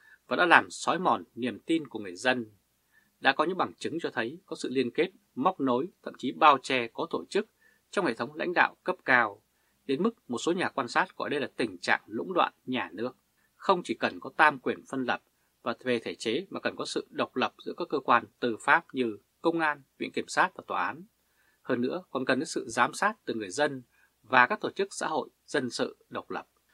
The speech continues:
Đồng thời phải bổ sung những hình phạt nghiêm khắc hơn, với mức phạt bổ sung ít nhất phải bằng số tiền đã được tham nhũng, thất thoát với lỗi cố ý. Quan trọng hơn, muốn chống được tham nhũng, thì những người lãnh đạo cấp cao nhất của Đảng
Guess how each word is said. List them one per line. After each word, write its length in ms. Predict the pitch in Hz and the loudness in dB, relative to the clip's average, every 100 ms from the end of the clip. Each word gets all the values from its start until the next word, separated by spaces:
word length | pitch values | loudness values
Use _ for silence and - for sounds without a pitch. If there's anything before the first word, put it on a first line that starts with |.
| _ _ | _ _
Đồng 200 | 143 143 | -2 -2
thời 200 | 139 120 | 0 -2
phải 120 | - | -2
bổ 140 | 107 98 | -10 -8
sung 260 | - 160 | -2 -2
những 120 | 170 160 | -2 -6
hình 120 | 117 | -4
phạt 180 | 110 - | -4 -6
nghiêm 180 | 139 139 | -6 -4
khắc 200 | 165 175 | -2 -2
hơn, 300 | 147 131 107 _ _ _ _ | 0 -2 -4 _ _ _ _
với 100 | 143 | -2
mức 140 | 214 - | -2 2
phạt 180 | 135 - - | 0 0 -4
bổ 200 | 110 95 | -4 -4
sung 280 | - 131 - | -2 -2 -2
ít 180 | 196 190 | -6 -4
nhất 160 | 214 _ _ _ _ | -8 _ _ _ _
phải 120 | 123 | 2
bằng 180 | 135 127 | 4 4
số 160 | 170 - | -4 -2
tiền 220 | 147 113 _ | -2 -2 _
đã 340 | - 127 180 | -6 -2 -2
được 160 | 175 - | -4 -8
tham 220 | - 110 | -8 -6
nhũng, 220 | 120 170 190 _ _ - | -6 -8 -12 _ _ -6
thất 160 | 175 - | -6 0
thoát 240 | 151 160 _ _ - | 2 2 _ _ -10
với 140 | 117 | -6
lỗi 280 | 110 - 160 _ | -6 -6 -10 _
cố 160 | 123 120 | -2 -2
ý. 240 | 104 110 _ _ _ _ | -4 -10 _ _ _ _
Quan 160 | 143 127 | 2 2
trọng 160 | 110 | -4
hơn, 260 | 120 117 101 _ | -6 -8 -8 _
muốn 200 | 110 123 | -6 -2
chống 200 | 131 180 | 0 0
được 100 | 151 | -2
tham 180 | 113 113 | -6 -6
nhũng, 160 | 117 - _ _ _ _ | -10 -12 _ _ _ _
thì 120 | 135 | -2
những 120 | 160 | 0
người 100 | 185 | -2
lãnh 140 | 135 175 | -4 -2
đạo 220 | 156 - - | -2 -4 -6
cấp 120 | 101 - | -6 0
cao 160 | 127 | 0
nhất 160 | 131 - | 0 -4
của 100 | 110 | -2
Đảng 240 | 107 87 | -2 -4